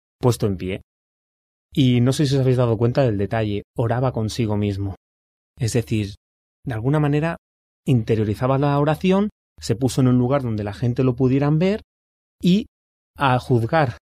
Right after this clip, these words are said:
por la oración que dijo a continuación, verdaderamente sí que estaba orando consigo mismo y no orando a Dios. Y parece un poco contradictorio porque las autooraciones no existen. Sin embargo, así es la situación, ¿no?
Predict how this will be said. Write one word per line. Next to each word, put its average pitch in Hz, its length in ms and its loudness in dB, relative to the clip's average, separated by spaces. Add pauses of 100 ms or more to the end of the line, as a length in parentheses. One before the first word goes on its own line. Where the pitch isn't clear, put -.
(140)
por 113 140 -2
la 113 120 -2
oración 135 400 0
que 113 120 0
dijo 117 200 0
a 127 40 2
continuación, 131 800 0
verdaderamente 123 640 0
sí 131 160 -2
que 120 140 -2
estaba 120 360 -2
orando 120 340 0
consigo 127 420 -2
mismo 139 360 0 (220)
y 131 120 2
no 117 300 0
orando 110 480 -2
a 101 80 -4
Dios. 147 340 -4 (840)
Y 131 200 2
parece 113 320 -4
un 131 60 0
poco 127 180 0
contradictorio 123 600 -2
porque 113 220 -4
las 107 180 -4
autooraciones 113 840 -2
no 120 100 -2
existen. 110 540 -6 (1120)
Sin 123 200 2
embargo, 120 280 2
así 165 180 -2
es 160 80 0
la 165 80 2
situación, 104 580 -4
¿no? 113 100 -6